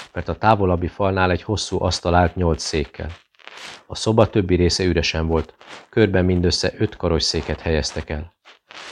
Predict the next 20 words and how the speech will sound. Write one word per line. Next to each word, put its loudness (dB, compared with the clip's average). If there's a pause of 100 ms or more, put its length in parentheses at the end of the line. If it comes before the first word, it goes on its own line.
(160)
A -16
fotelok 2
közötti 0
térben 0
egy 0
kör 0
alakú 2
szőnyegen -2
dohányzóasztal 0
helyezkedett -2
el. -10 (1200)
Motti 2
csendes, 4
bocsánatkérő 0
mosollyal 0
állt 2
a -4
hosszú -4
asztal -4
mellett. -4